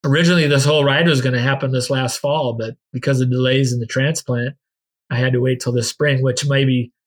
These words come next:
was a huge blessing in disguise with the, with the vaccine coming. So, um, you know, I'm not gonna, I've done a lot of bike packing in my time. I've spent,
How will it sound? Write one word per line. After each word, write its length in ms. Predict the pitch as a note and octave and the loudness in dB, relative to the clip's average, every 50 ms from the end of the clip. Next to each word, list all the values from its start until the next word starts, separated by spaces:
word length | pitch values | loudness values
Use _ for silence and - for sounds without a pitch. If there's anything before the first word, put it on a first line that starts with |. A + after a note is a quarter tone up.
| _ - | _ -10
was 120 | D#3+ C3+ | -6 -4
a 60 | D3 A#2+ | -2 0
huge 320 | A#2+ C#3+ D#3 D3+ B2+ A#2+ | 2 2 2 2 0 0
blessing 380 | C3+ C#3 C3+ C3 - C#3 B2+ B2 | 2 2 2 2 0 0 -2 -2
in 80 | B2 | -2
disguise 580 | A#2+ A#2 A2 - - B2+ B2 B2 C3 C3 C3 B2+ | -4 -4 -6 -6 -4 -4 -2 0 0 0 0 -2
with 180 | C3 A2+ - - | -4 -6 -6 -6
the, 200 | B2 A#2+ A2+ A#2 B2 | -6 -4 -4 -4 -4
with 160 | B2 B2 - | -6 -6 -4
the 100 | B2+ A#2+ | -4 -2
vaccine 500 | B2 A#2+ A#2+ A#2 - - C3+ C3 C3 C3+ | -2 -2 -4 -4 -4 -4 -4 -2 -2 -2
coming. 380 | C3+ - B2 A#2 A#2+ A#2 A2+ A2 _ _ _ _ _ _ _ _ _ _ _ _ | -4 -4 -4 -4 -4 -4 -6 -8 _ _ _ _ _ _ _ _ _ _ _ _
So, 480 | - - C#3+ C3+ C3 C3 B2+ B2 B2+ - - | -4 0 0 2 2 2 2 0 -2 -6 -8
um, 480 | - D3 B2+ A#2+ A#2+ A#2+ A#2 A2+ A2+ G#2+ - _ _ _ _ _ _ _ _ _ _ _ _ _ _ | -4 -2 0 0 0 0 0 -2 -4 -6 -8 _ _ _ _ _ _ _ _ _ _ _ _ _ _
you 120 | - C3 B2+ | -2 0 2
know, 100 | B2+ B2+ | 2 2
I'm 160 | C3 C3+ C3+ | 2 4 4
not 200 | C3+ C#3 D3 C#3 | 4 2 2 2
gonna, 420 | E3+ D#3 D3 D3 D3 C#3+ C3 - - - | 0 0 2 2 2 2 0 -2 -4 -4
I've 100 | C#3 C3+ | 0 0
done 160 | D3+ D#3+ D#3+ | 2 2 2
a 40 | D#3 | 2
lot 160 | D#3+ D#3 D#3 | 2 2 2
of 80 | D#3 C#3 | 2 2
bike 220 | D3 D3+ E3 D#3+ | 2 0 0 0
packing 320 | - D3+ D3+ D3 F3+ D#3+ | 0 0 0 0 0 -2
in 60 | D3+ D3 | 0 0
my 100 | D3 C#3 | 0 -2
time. 380 | C3+ - C#3+ D3 D3+ D#3 D3 | 0 0 -2 0 0 0 0
I've 120 | C3 B2 - | -2 -2 -2
spent, 300 | - - D3 C3+ C#3 | -2 -2 -2 -2 -4